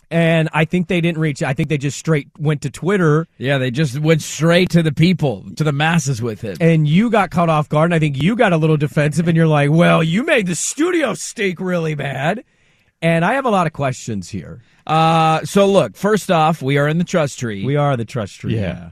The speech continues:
Speaker 2: The Cliff Bar was mine.
Speaker 1: Okay.
Speaker 2: I, I don't, I never tried to deny it.
Speaker 1: No, I know.
Speaker 2: Uh, I, here's what happened. So I do, I eat a Cliff Bar every morning. I don't eat breakfast. I'm not hungry when I get up. I don't have a huge appetite.
Speaker 1: Right.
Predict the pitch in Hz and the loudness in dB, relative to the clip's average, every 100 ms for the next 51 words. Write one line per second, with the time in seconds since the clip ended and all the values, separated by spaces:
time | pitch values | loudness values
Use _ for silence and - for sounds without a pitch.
0 | - 131 135 175 139 160 139 131 143 123 | -12 -8 0 2 2 2 0 -2 -4 -6
1 | 90 73 - 147 143 147 151 147 156 143 | -6 -14 -8 -2 -2 0 0 0 0 0
2 | 143 160 160 151 - 160 156 175 175 170 | 0 2 2 -2 0 0 2 0 0 0
3 | 120 98 95 - 139 151 143 214 180 190 | -2 -6 -10 -12 -2 0 0 0 -4 -8
4 | - 139 139 139 151 175 165 240 196 170 | -6 -2 0 -2 0 2 2 0 0 0
5 | 165 120 110 160 196 185 185 151 196 165 | 0 -4 -2 2 2 2 0 0 0 0
6 | - 160 - 156 139 127 123 127 135 139 | 0 -2 0 -2 0 -2 -4 -4 -4 -4
7 | 160 226 175 175 151 156 - 175 165 139 | 0 0 0 -2 0 -2 0 -4 -4 -2
8 | 185 120 143 151 160 156 147 131 143 127 | -2 -2 -2 0 0 0 -2 -2 -2 0
9 | 135 - 120 139 139 127 139 127 160 147 | -4 -6 -4 -2 -2 -2 -4 -4 -4 -6
10 | 104 104 87 104 107 | -10 -10 -10 -10 -10